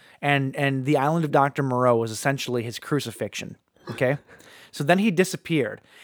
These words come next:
He came back afterwards, rose from the dead with The Color Out of Space, and now he's revered again as, like,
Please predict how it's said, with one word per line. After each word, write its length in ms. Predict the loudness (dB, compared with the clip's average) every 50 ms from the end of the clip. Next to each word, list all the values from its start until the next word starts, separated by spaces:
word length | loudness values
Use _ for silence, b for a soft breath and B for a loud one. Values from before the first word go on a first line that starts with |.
| B B
He 200 | -6 -4 -4 -4
came 480 | -4 0 0 2 2 2 2 0 2
back 420 | 2 4 4 6 4 4 0 -2 0
afterwards, 840 | 2 4 4 4 2 2 2 2 2 2 0 -2 -4 -6 -8 -10 b b b b b -12
rose 440 | 0 4 6 6 6 6 4 2
from 280 | 0 2 4 4 6 6
the 100 | 6 4
dead 560 | 4 6 6 8 8 8 8 6 4 0 -4 -6 _ _ _ _ _ _ _ _
with 320 | -6 2 4 4 4 4 0
The 100 | -2 -2
Color 400 | 4 6 6 8 8 8 8 8
Out 160 | 8 6 4
of 80 | 2 -4
Space, 640 | -4 2 4 6 6 6 4 0 -4 -8 -8 -10 -14 _ _ _ _ _ _ _ _ _ _ _ _ _ _ _ _ _ _ _ _ 2
and 220 | 2 4 4 6
now 240 | 6 8 8 8 6
he's 360 | 4 2 0 0 0 -2 -6 -12 -20 -20 _ _ _ -2
revered 480 | 0 0 2 2 4 4 6 6 6
again 360 | 4 4 4 4 4 4 2 0
as, 320 | 0 0 0 0 0 0 0
like, 340 | 2 2 2 2 0 -6